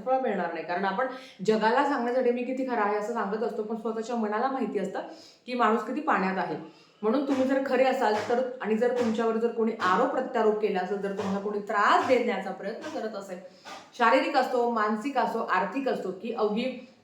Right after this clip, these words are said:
अ, बऱ्याच वेळा असं होतं. आता, अं, आमच्याच एका स्वामी परिवारातल्या मावशींचा अनुभव आहे. सुनेचा जरा त्रास होता, म्हणजे सुनेने, अ, सासऱ्यावर गुन्हा दाखल केला होता आणि त्यांना अटक होणार होती आणि जो गुन्हा अजिबात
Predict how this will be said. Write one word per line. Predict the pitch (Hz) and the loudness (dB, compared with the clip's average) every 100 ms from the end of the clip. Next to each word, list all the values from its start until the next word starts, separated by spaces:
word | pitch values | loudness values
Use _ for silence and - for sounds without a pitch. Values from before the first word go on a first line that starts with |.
| _ _ _ _ _ _ - | _ _ _ _ _ _ -4
अ, | 190 | -2
बऱ्याच | 196 190 214 254 277 | -2 2 4 4 4
वेळा | 254 | 2
असं | 226 254 | 2 2
होतं. | 220 202 | 0 0
आता, | 190 302 | -2 -2
अं, | 311 311 196 190 190 - - 185 | -2 -6 -6 -4 -4 -8 -14 -6
आमच्याच | 190 190 233 233 - | -4 -2 -4 -4 -6
एका | 190 196 196 202 202 - _ _ - | -2 0 0 -2 -8 -18 _ _ -8
स्वामी | - 208 233 | 0 2 2
परिवारातल्या | 220 214 214 202 196 196 196 - - 196 | 2 4 4 4 2 0 -4 -8 -10 -6
मावशींचा | 196 190 190 202 220 | -2 -2 -2 -2 -2
अनुभव | 202 190 196 | -2 0 0
आहे. | 185 160 - - - - _ _ _ _ | 0 -2 -8 -12 -20 -20 _ _ _ _
सुनेचा | - 285 285 285 294 | -2 4 4 4 2
जरा | 285 254 240 | 4 4 4
त्रास | 240 214 226 | 4 4 2
होता, | 202 180 - | 0 0 -2
म्हणजे | 208 202 233 240 - | -2 4 4 4 0
सुनेने, | 240 226 226 233 240 - - 190 | -2 -2 -2 -2 -6 -10 -16 -8
अ, | 190 | -6
सासऱ्यावर | 190 214 - 226 233 | 0 0 2 0 2
गुन्हा | 220 226 226 | 2 2 2
दाखल | 240 233 233 | 0 0 -2
केला | 220 190 | 0 0
होता | 170 135 - - - - - | 0 -2 -8 -12 -20 -20 -6
आणि | 180 202 220 226 - | 0 2 2 0 -4
त्यांना | 208 208 | -2 0
अटक | 220 262 349 | 0 2 4
होणार | 277 196 160 | 4 2 0
होती | 156 147 - - - | -2 -4 -10 -16 -8
आणि | 196 226 | 0 2
जो | 254 | 2
गुन्हा | 262 262 254 | 2 2 0
अजिबात | 214 190 226 196 233 | -2 -4 -2 2 2